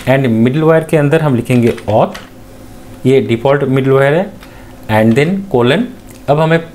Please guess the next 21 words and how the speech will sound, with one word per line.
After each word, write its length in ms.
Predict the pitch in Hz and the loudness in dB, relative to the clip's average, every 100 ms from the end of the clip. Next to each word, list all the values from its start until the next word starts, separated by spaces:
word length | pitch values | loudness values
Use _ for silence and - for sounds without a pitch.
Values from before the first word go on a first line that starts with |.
| - - | -20 -4
parameter 460 | 123 135 165 165 156 | 0 2 2 0 -2
pass 260 | 147 117 - | 0 -4 -2
करना 260 | 113 110 | -4 0
होगा 300 | 110 113 175 - | -2 0 -2 -4
जो 160 | 113 110 | -2 -2
कि 120 | 107 | 0
है 100 | 127 196 | -2 -2
teacher, 320 | 107 98 92 - - - - - - - - - - - - - - - - - - - - - - - | -4 -2 -4 -6 -16 -16 -16 -14 -16 -16 -18 -18 -18 -18 -18 -20 -20 -20 -18 -18 -20 -20 -18 -16 -16 -6
ठीक 180 | 180 175 | -4 -4
है। 100 | 226 - - - - - 113 | -6 -10 -20 -20 -20 -6 -2
auth 220 | 127 127 | 0 2
guard 160 | 147 | 0
हम 140 | 147 151 | 2 0
यहाँ 160 | 147 | 0
पर 140 | 139 127 | 0 0
यूज़ 220 | 135 143 | 0 0
कर 140 | 160 139 | 0 2
रहे 140 | 147 | 0
हैं 640 | 147 147 160 - 117 113 | 2 0 0 -2 0 0
and 240 | 113 - - | 0 -4 -4
उसके 260 | 139 - | -2 -2